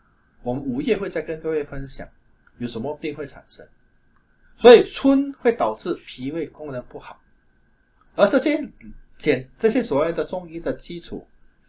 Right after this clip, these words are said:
认识、基础知识跟看病的概念，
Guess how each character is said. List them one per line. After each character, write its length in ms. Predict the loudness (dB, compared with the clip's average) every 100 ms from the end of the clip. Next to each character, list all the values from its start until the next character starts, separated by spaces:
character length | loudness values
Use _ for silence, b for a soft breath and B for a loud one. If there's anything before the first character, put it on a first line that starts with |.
| _ _ _ _ _ _ _ _ _ _ _ _ _ -20 -20 -20 -20 _ _ _ _
认 220 | 2 2
识、 260 | -4 -10 -14 _ _
基 200 | 0 0
础 220 | 0 -6
知 200 | -6 -8
识 300 | -6 -6 -8 -12 -8
跟 260 | -6 -6 -10
看 240 | -6 -4 -4
病 220 | -6 -6
的 120 | -8
概 240 | -8 -6 -6
念， 220 | -2